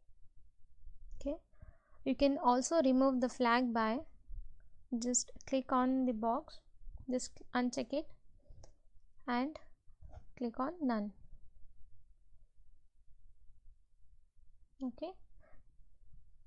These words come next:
uncheck the flag note bank. Yes, click on none, that's it,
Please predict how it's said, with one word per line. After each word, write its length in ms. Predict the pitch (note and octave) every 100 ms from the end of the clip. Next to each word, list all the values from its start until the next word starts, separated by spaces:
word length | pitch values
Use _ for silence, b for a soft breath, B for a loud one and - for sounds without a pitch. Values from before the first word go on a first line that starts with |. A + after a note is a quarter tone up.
| -
uncheck 360 | C4 B3+ C4 A3+ -
the 140 | E4 - -
flag 240 | A#3 A3+
note 240 | A#3+ A#3 A3
bank. 320 | A#3 F4 - - - - - - - - - - - - - - - - - - - - - - - - - - - - -
Yes, 360 | B3+ A#3+ - _ - - - - - - - -
click 240 | B3 -
on 260 | C4 D4+ B3+
none, 240 | A3+ A3
that's 300 | A3 A3 -
it, 140 | F4